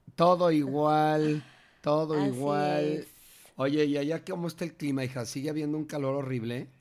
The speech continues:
Speaker 2: Sí, horrible. No, se quita como hasta noviembre, yo creo.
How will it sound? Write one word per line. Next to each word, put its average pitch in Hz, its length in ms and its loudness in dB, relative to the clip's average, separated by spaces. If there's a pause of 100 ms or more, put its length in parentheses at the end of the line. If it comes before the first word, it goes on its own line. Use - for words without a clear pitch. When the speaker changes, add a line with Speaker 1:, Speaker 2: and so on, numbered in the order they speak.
(260)
Speaker 2:
Sí, 220 680 -6
horrible. 190 460 -4
No, 269 260 -6
se - 140 -6
quita 269 280 -6
como 254 280 -4
hasta 170 840 -2 (800)
noviembre, 151 760 -4 (480)
yo - 240 -14
creo. - 240 -16